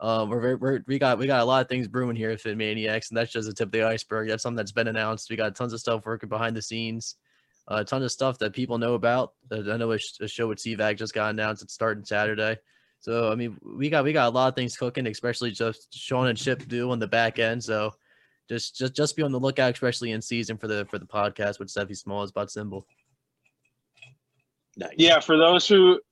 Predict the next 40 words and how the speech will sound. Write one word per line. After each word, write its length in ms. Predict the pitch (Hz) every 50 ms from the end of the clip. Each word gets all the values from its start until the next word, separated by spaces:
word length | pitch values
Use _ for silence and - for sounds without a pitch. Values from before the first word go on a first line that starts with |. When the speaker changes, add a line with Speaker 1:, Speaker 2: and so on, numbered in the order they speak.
| _ -
Speaker 3:
for 140 | - 156 156
those 240 | 165 175 185 175 175
of 100 | 156 147
you 220 | 151 156 156 143
who 80 | 151 147
have 100 | 139 135
been 180 | 139 135 135
living 240 | 135 139 135 143 139
in 60 | 131
a 80 | 123 113
hole, 720 | - - 135 139 135 131 127 123 123 123 123 123 123 _ _ _ _ _ _ _ _ _ _ _ _ _ _ _ - 123 123 120 _ _ -
um, 300 | 120 120 117 113 107 - _
<laughs> 80 | _ -
Steffi 500 | 698 698 - - 277 156 151 175 165 -
Smalls 420 | - - 147 143 139 135 135 127
is, 160 | 127 120 120
uh, 240 | 131 139 131 127 120 - - _ _ _ _ _ -
is 80 | 131
definitely 320 | 127 156 151 - 160 151 139
a 60 | 131
fantasy 400 | - 147 139 139 139 - - 135
football 440 | - - 135 127 123 139 127 120 120
badass, 500 | 131 127 131 127 123 117 110 110 113 -
so 140 | - - 127
that 160 | 131 135 131
should 140 | - 135 127
be 100 | 127 120
exciting. 460 | 120 - - 123 120 117 123 120 117
And 100 | 117 117
then, 260 | 120 117 113 113 113 - _ _ _ _ _ -
um, 480 | 117 120 120 120 120 120 117 120 117 -
our 140 | 123 131 131
resident 540 | 131 135 131 127 135 131 131 131 127 117 -
Fin 160 | 135 127 127
Maniac, 400 | 127 127 123 123 123 120 117 - -
Tanner 320 | - 135 127 123 120 120
Elliott, 380 | 123 127 123 120 120 120 120 120
might 180 | 123 117 113
be 100 | - 123
the 100 | 113 113